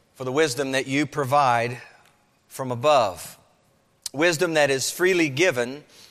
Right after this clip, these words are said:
when we ask in faith with no doubting. The text today, Father, seems to address this conflict that stirs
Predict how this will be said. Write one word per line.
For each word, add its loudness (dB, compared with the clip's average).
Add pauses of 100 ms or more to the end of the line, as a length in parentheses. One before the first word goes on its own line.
(140)
when -6
we 0
ask 0
in -4
faith -2 (440)
with -8
no -4
doubting. 0 (2000)
The -8
text 2
today, 2 (160)
Father, 2
seems -8
to -8 (640)
address 0
this -2
conflict -2
that -4
stirs -4